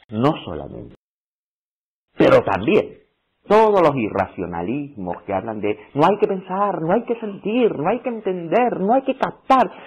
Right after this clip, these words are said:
simplemente vive, vive sin entender, son una violencia contra la naturaleza humana. Es lo que yo le dije una vez a una compañera aquí, no se le puede pedir eso al ser humano, es como pedirle a un perro que no ladre.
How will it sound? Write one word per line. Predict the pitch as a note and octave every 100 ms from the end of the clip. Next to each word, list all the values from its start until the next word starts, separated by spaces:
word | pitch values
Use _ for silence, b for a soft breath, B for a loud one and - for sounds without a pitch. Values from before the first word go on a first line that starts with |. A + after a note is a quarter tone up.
| -
simplemente | B3+ B3+ B3 A#3 B3 A#3+ B3+ B3 B B B - - A3+
vive, | D#4+ E3 - - _ _ _ _ _
vive | G3 D#4 F#4+ F4+ D4+ F3+ A#2+ -
sin | - E3+ C3+
entender, | A#2 G2+ G2 E2+ E2+ E2 F2 G2+ b b _ -
son | -
una | C#4+ B2
violencia | F2 E2+ B2 C4+ G3+ - E2
contra | D#2+ C#2+
la | D2 C#2+
naturaleza | - C2 C#2 -
humana. | B1 A#1+ C#2+
Es | B2+
lo | D#3
que |
yo | F3
le | D#3
dije | D3+ A2+
una | A2
vez | A#2
a | B2
una | A2 -
compañera | D#2+ E2+ F2+ G2 E2
aquí, | - A#3+ - _ _ _ _ _
no | -
se | -
le | G3+ G#2
puede | C#3 B3+ D#3 E2+
pedir | E2+ D#2 D#2
eso | D2+ -
al | -
ser | C#2+
humano, | D2+ D#2 F2+
es |
como | - - -
pedirle | B2 C#3+ E3+
a |
un | D#3
perro | D3 D3 G3+
que | -
no | G2
ladre. | C3+ B3 B3+ - -